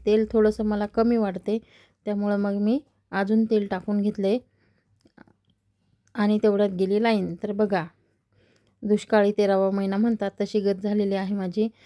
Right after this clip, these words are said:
तर लाईन गेली आणि बघा, मसाला तुम्हाला काळा दिसत असणार. तर आता मी इथे ठेवून घेते मी पाणी. तर इथे मी मटण टाकलेलं आहे मसाल्यामध्ये, बघा किती छान झालेलं आहे. तर लाईट गेली होती, त्यामुळे मग व्हिडिओ काळा निघत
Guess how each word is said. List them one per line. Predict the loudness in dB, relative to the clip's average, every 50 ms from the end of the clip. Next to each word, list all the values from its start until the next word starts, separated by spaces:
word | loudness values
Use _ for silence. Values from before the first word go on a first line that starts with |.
| -20 _ _ _ -6
तर | -4
लाईन | 0 0 2 2 2 2 2
गेली | 2 2 2 2 0 -2 -2 -4
आणि | -6 -4 -4
बघा, | -2 -4 -4 -4 -4 -8 -8 -8
मसाला | -8 -6 -6 -6 -4 -6 -4 -4 -4 -6
तुम्हाला | -4 -4 -4 -2 -2 -4 -6 -6
काळा | -2 0 0 0 0
दिसत | 0 -2 -4 -4 -6 -4 -2
असणार. | -4 -4 -4 -8 -12 -10 -10 -10 -12 _ _ _ _ _ _ _ _ _ _ _
तर | -6 -4 -2
आता | -2 -4 -2 -2 -2
मी | 0 0 0 0
इथे | -2 0 0 0 0 0 -2 _ _ _ _ _
ठेवून | -2 0 2 2 0
घेते | 0 -2 -4 -4 -6
मी | -4 -6 -6
पाणी. | -6 0 0 2 2 2 -2 -4 -8 -12 _ _ _ -20 -20 -20 -20 _ _ _ _ _ _ -20 -20 -20 -20 _ _ -20 _ _ _ -20 -20 -20 -20 -20 _ _ _ _ _ -20 -20 -20 -20 -20 -20 _ _ _ _ 0
तर | 2 2
इथे | 4 2 2 2 2
मी | 2 2
मटण | 2 2 0 0 -2 -4 -4
टाकलेलं | -4 -6 -4 -2 0 0 0 0
आहे | -4 -4 -4 -2
मसाल्यामध्ये, | -2 -2 -2 -4 -4 -4 -4 -4 -6 -6 -6 -4
बघा | -4 -4 -4 -6 -8
किती | -8 -6 -6 -6 -6
छान | -6 -6 -6 -4 -2 -2
झालेलं | -2 -2 -2 -2 -2 -4 -4
आहे. | -6 -6 -4 -4 -4 -6 -6 -10 -18 -20 -20 -20 -20 _ _ _ _ _ _ -2
तर | 0 2
लाईट | 4 4 4 4 4 2 0
गेली | 2 2 4 4 4
होती, | 2 2 2 0 -2
त्यामुळे | 0 -2 -2 -2 -2 -2 -2
मग | -2 -2 -4 -2
व्हिडिओ | -2 0 2 2 2 0
काळा | 0 _ -4 -4 -2 -2
निघत | -2 -2 -2 -2